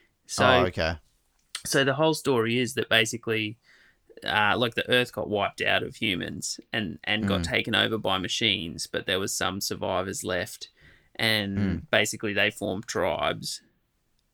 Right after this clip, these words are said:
Speaker 1: uh, throughout the region, and, and that's sort of where it starts. So,
Speaker 2: Mm,
Speaker 1: so
Speaker 2: cool.
Speaker 1: you wear, like, they wear, like, animal skins and, and, like, back, like, when it was in sort of primitive times. So it's funny how it works, but then,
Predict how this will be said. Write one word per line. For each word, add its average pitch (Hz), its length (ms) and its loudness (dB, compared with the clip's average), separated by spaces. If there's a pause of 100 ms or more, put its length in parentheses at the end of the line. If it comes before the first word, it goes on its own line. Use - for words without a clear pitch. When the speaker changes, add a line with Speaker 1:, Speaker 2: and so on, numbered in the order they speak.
(500)
Speaker 1:
uh, 80 280 -2
throughout 95 380 0
the 90 80 -8
region, 82 540 -4 (280)
and, 76 300 -6
and 95 200 -2
that's 82 220 -8
sort 107 220 -4
of 87 120 -8 (220)
where 95 260 -6
it - 120 -10
starts. - 500 -4 (560)
So, 92 300 0 (260)
Speaker 2:
Mm, - 80 -2
Speaker 1:
so 104 300 2
Speaker 2:
cool. 104 120 0
Speaker 1:
you 117 80 0
wear, 117 280 2
like, 101 500 -2 (360)
they 110 120 0
wear, 107 220 2
like, - 180 -2
animal 120 360 0
skins - 480 -8
and, 76 260 -8 (440)
and, 78 220 -4
like, 82 320 -6
back, 98 340 0
like, - 200 -8
when 76 140 -8
it - 100 -12
was 85 260 -4
in 87 280 -8 (480)
sort - 200 -10
of - 60 -12
primitive - 380 -8
times. - 360 -8
So - 240 -4 (200)
it's 135 160 -4
funny 131 300 -2
how 101 180 0
it - 40 -10
works, 101 260 0
but - 180 -8
then, 104 280 4